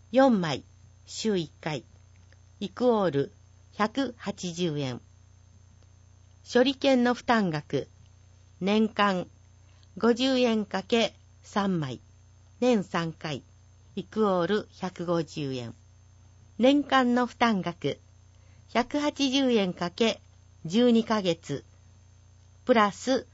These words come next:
百五十円。イクオール二千三百十円。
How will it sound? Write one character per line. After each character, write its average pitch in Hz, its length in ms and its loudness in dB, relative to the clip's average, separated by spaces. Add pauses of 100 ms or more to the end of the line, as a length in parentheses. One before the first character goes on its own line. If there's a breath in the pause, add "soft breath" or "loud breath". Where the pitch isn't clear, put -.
(160)
百 202 300 -4
五 196 180 2
十 180 260 -2
円。 135 240 -4 (280)
イ 202 100 -4
ク 220 240 -2
オ 180 180 2
ー - 20 0
ル 240 260 2 (440 soft breath)
二 240 140 0
千 208 280 2
三 214 340 0
百 151 280 -6
十 156 260 -6
円。 139 200 -6